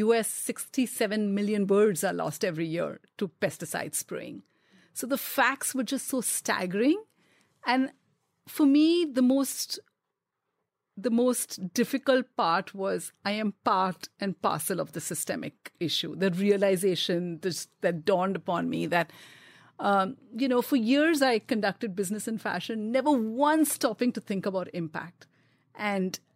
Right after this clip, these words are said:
now that I knew the facts, it was very difficult to go back to business as usual. It was very difficult. And for the first time, I felt like my joy that I had experienced all these years in the business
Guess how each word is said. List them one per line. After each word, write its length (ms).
now 320
that 180
I 160
knew 720
the 100
facts, 640
it 140
was 180
very 280
difficult 720
to 80
go 160
back 300
to 100
business 400
as 160
usual. 380
It 100
was 160
very 240
difficult. 440
And 100
for 80
the 80
first 500
time, 220
I 80
felt 260
like 280
my 220
joy 880
that 160
I 360
had 340
experienced 720
all 200
these 240
years 280
in 80
the 80
business 560